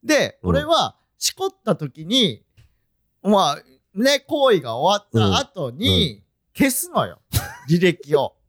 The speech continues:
Speaker 2: へえ。
Speaker 1: これはもう癖だわ。なんか、な-、何っていうわけじゃないけど。
Speaker 2: きっかけもなく？
Speaker 1: きっかけ？<laughs> きっかけなんかないと思う。
Speaker 2: へえ。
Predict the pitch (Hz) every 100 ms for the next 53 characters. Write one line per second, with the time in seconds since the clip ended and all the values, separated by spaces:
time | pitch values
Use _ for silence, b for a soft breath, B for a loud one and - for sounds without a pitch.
0 | _ B B B - 139 139 143 147 147
1 | 151 151 151 151 151 165 - _ _ -
2 | 302 349 339 330 302 277 - - 330 311
3 | 202 127 101 _ _ _ 165 254 285 302
4 | 226 151 233 320 339 - 254 349 349 226
5 | 233 208 208 214 226 226 165 165 180 202
6 | - 175 160 151 185 190 180 165 85 90
7 | 170 _ _ _ B B B B B B
8 | _ - - - _ 294 285 294 302 359
9 | - _ _ _ _ _ - 539 - 571
10 | 466 - 320 254 349 330 330 320 233 -
11 | _ _ 202 190 196 254 269 175 160 131
12 | 123 110 98 131 139 147 151 151 151 156
13 | 156 156 151 190 _ _ _ _ _ _
14 | _ _ _ - 180